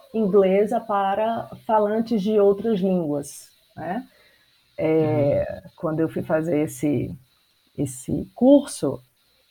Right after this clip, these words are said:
Speaker 1: na realidade, eu já tinha terminado o mestrado e o doutorado. Eu tava buscando ainda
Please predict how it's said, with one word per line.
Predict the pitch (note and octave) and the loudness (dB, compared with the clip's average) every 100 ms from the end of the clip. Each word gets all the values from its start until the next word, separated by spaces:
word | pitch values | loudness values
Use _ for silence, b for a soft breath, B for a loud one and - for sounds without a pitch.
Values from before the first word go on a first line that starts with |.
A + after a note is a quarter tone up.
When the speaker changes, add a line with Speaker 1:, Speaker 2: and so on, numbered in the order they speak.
| - | -2
Speaker 1:
na | A3 | 2
realidade, | C#4+ C4 B3+ B3+ | 4 6 6 4
eu | |
já | B3 | 4
tinha | A#3+ - B3+ | 2 0 0
terminado | B3 A#3 A3+ G#3+ A3 B3+ | 2 2 2 2 2 0
o | - A3 | 0 0
mestrado | G#3+ G3+ F#3+ A3+ A#3 A#3 | 0 0 0 2 2 2
e | A#3+ | 0
o | |
doutorado. | A3 A3+ A#3 G3+ E3+ D#3 D#3+ | 0 -2 -2 2 2 0 -4
Eu | D#3+ | -6
tava | - F3+ F3+ F#3+ | -2 0 2 0
buscando | F#3+ G3+ - A3+ A3 A3 | 0 -4 -2 0 2 2
ainda | A3 G3+ G#3 A3 A3 | 2 2 2 2 2